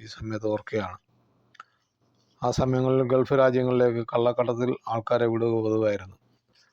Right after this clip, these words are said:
വലിയ ബോട്ടുകൾ ചില ദിവസങ്ങളെടുത്ത് ദുബൈയുടെ തീരത്ത് എവിടെയെങ്കിലും കൊണ്ടുവിടും. അവിടെ നിന്ന് അവർ പോലീസിൻ്റെ കയ്യിൽ അകപ്പെടാതെ രക്ഷപ്പെട്ടാൽ അവർക്ക് അവിടെ എങ്ങനെയെങ്കിലും കഴിയാം.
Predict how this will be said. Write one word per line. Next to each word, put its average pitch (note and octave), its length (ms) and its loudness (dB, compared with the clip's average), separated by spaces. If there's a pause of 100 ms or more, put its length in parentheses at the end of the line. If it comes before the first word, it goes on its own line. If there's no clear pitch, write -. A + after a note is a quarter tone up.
(160)
വലിയ B2 160 2
ബോട്ടുകൾ B2 500 2
ചില B2+ 240 -2
ദിവസങ്ങളെടുത്ത് A#2+ 720 -2 (120)
ദുബൈയുടെ A#2+ 340 0
തീരത്ത് A2+ 420 -2
എവിടെയെങ്കിലും A#2 500 -2
കൊണ്ടുവിടും. A2 420 -4 (200)
അവിടെ A#2 220 -2
നിന്ന് A#2 200 -2
അവർ A2+ 260 -2
പോലീസിൻ്റെ A2+ 480 -4
കയ്യിൽ A2+ 260 0
അകപ്പെടാതെ A#2 460 0
രക്ഷപ്പെട്ടാൽ A#2+ 640 0 (680)
അവർക്ക് C#3+ 280 4
അവിടെ C#3 160 6
എങ്ങനെയെങ്കിലും C3 540 2
കഴിയാം. B2 340 2